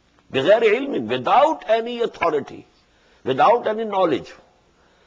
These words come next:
without any documentary, documentary knowledge. وَحَرَّمُوا مَا رَزَقَهُمُ اللَّهُ. They have deprived themselves what Allah subhanahu wa ta'ala had given them.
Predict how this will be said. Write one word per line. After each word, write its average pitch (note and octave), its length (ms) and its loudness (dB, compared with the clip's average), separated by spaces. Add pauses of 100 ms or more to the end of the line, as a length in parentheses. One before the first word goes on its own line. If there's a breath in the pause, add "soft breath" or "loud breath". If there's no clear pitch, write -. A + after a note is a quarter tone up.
(120 soft breath)
without E3 420 2
any G#3+ 200 0
documentary, G3+ 840 -2 (120)
documentary A3+ 600 0
knowledge. - 420 -6 (2500 soft breath)
وَحَرَّمُوا C4+ 540 0
مَا C4 160 2
رَزَقَهُمُ C4 600 0
اللَّهُ. - 260 -4 (200)
They G3+ 120 -4
have A3+ 160 -2
deprived A3+ 440 -4
themselves A#3 580 -4
what - 180 -6
Allah A3 280 0
subhanahu A#3 360 -2
wa A#3+ 100 2
ta'ala A3+ 240 -2
had B3 200 2
given C#4 280 -6
them. - 140 -12